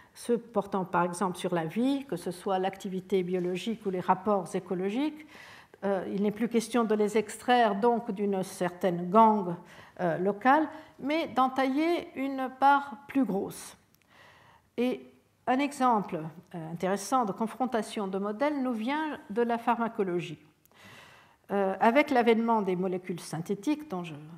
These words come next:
vous ai parlé, soit depuis au moins soixante ans, euh, l'effort de la pharmacologie occidentale s'est donc concentré dans l'obtention de substances pures et idéal-,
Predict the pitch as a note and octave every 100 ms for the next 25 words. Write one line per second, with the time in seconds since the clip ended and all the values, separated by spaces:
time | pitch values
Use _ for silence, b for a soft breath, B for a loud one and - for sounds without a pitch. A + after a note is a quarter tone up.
0 | E3 F3 D3+ C3+ B2+ E3 F3 D4+ F4 -
1 | - - F3 D#3+ E3 E3+ - F#3+ G3+ G3
2 | F#3+ F3+ F3+ F#3 F3+ C4 F4 - B B
3 | B B B B - G3+ - - B3+ D4+
4 | - C4+ G#3 F3+ G3 F#3+ G#3+ G#3 G#3+ G#3+
5 | G3+ G3 G3+ F#3+ G#3+ G3 G3+ D4+ D#4 -
6 | A#3+ B3 C#4+ D#4+ E4 D4+ B3 - D#4+ D#4
7 | A#3 A#3+ B3+ - B3 A#3 - C4 D#4 -
8 | - _ _ B B B B - A#3 A#3+
9 | C4 - A3+ F#3+ G3 - - D#4 F#4 G4+
10 | - - _ b b b - A#3+ A#3+ B3+
11 | B3 A#3+